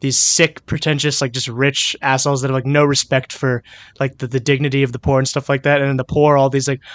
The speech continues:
humble, like, like, all, all, like, the third class passengers, all these, like, humble people and all this stuff. And then Mister Plinkett goes, "Yeah, well, maybe they don't take into account the fact that maybe there was all these first class people that were, you know, they were really good family men and they took care of their families very well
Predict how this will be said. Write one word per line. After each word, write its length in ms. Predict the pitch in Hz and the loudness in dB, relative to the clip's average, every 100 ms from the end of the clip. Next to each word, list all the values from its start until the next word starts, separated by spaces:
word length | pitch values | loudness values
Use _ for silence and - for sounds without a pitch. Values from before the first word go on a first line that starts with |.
| - | -4
humble, 520 | 156 147 147 147 135 | 0 2 2 2 2
like, 200 | 131 123 - | 0 -4 -4
like, 160 | 151 143 | 0 4
all, 260 | 147 147 | 4 6
all, 140 | 151 139 | 4 4
like, 200 | 143 135 | 2 -2
the 60 | |
third 280 | 135 135 135 | -2 0 0
class 240 | 147 131 - | 0 0 2
passengers, 380 | 135 139 131 131 | 0 0 -2 -2
all 80 | |
these, 100 | 139 | -2
like, 80 | 135 | -2
humble 460 | - 147 143 143 139 - - | -2 -2 2 0 -2 -8 -8
people 220 | - 165 151 | -2 0 2
and 40 | |
all 60 | 147 | 0
this 140 | 139 | 0
stuff. 240 | 151 147 147 | -2 -2 -2
And 100 | 147 | 0
then 200 | 143 123 - - - | 0 -2 -10 -16 -4
Mister 240 | 151 - | -2 -2
Plinkett 320 | 139 156 143 135 | -4 -4 -4 0
goes, 300 | 151 135 - _ _ _ _ - | 2 2 -4 _ _ _ _ 0
"Yeah, 260 | 147 175 | 4 6
well, 340 | 127 131 131 135 | 4 2 2 0
maybe 360 | 120 131 147 170 | 0 0 2 2
they 80 | 165 | 2
don't 180 | 170 | 0
take 200 | - 170 165 | 0 0 0
into 200 | 151 147 | 0 -4
account 360 | - 165 170 | 0 0 0
the 60 | 143 | -2
fact 340 | - 139 135 | 0 0 0
that 160 | 135 135 - _ | -2 -4 -8 _
maybe 300 | 131 139 143 | -2 0 2
there 140 | 147 151 | 4 2
was 120 | 139 | 4
all 140 | 147 | 2
these 220 | 151 147 - | 2 -2 0
first 260 | 170 175 | 0 0
class 220 | - 131 | 0 -2
people 320 | - 135 139 131 | -2 -2 -2 0
that 180 | 131 | 0
were, 260 | 131 127 123 _ _ - | 0 -2 -4 _ _ -8
you 80 | 135 | -4
know, 180 | 123 120 | -4 -2
they 100 | 131 | 0
were 80 | 135 | 2
really 220 | 131 151 | 4 4
good 200 | 143 156 | 2 0
family 340 | - 156 170 131 | 0 0 2 0
men 380 | 120 113 110 - | -2 -6 -8 -8
and 140 | 123 | -4
they 100 | 123 | -4
took 220 | 117 156 - | -2 -4 0
care 160 | 147 | 0
of 60 | 139 | 0
their 100 | 135 | 0
families 380 | 151 156 147 120 | 0 2 0 -2
very 180 | 120 | -4
well 360 | 117 120 120 | -2 -2 -4